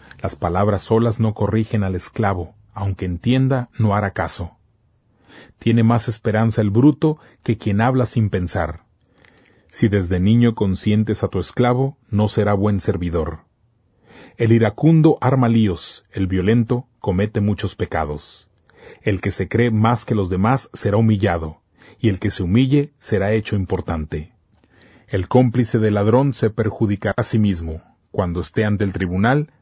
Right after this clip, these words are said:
tendrá miedo de hablar. Tenerle miedo a los demás es una trampa, pero el que confía en el Señor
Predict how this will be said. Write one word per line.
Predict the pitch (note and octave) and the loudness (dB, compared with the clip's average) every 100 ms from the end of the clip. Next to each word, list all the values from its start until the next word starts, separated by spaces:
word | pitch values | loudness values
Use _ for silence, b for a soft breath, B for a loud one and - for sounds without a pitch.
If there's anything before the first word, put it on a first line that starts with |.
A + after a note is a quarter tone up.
| - | -6
tendrá | G#2 F#2 G2+ | -2 0 0
miedo | G2+ A2 G#2+ G2 | 2 2 2 0
de | |
hablar. | E2 E2+ D2+ D#2 - _ _ B B B B - | -2 -4 -6 -8 -16 _ _ B B B B -6
Tenerle | F2+ G#2+ C#3 C#3+ | 0 2 4 2
miedo | C3 C3 C#3 | 2 2 2
a | B2+ | 2
los | G#2 | 2
demás | G#2 G#2+ C#3 D3+ - | 2 2 2 0 -4
es | A#2+ - | -8 -2
una | C3+ A2+ | 0 2
trampa, | A2+ G2+ F2 D#2+ - _ _ - | 0 0 -2 -8 -10 _ _ -6
pero | G2+ F2 | -4 -4
el | |
que | G2 | -6
confía | - F2+ E2+ A2 | -6 -6 0 0
en | G#2 | 0
el | G2 | -2
Señor | F2+ G2+ B2+ C3+ | -2 0 0 0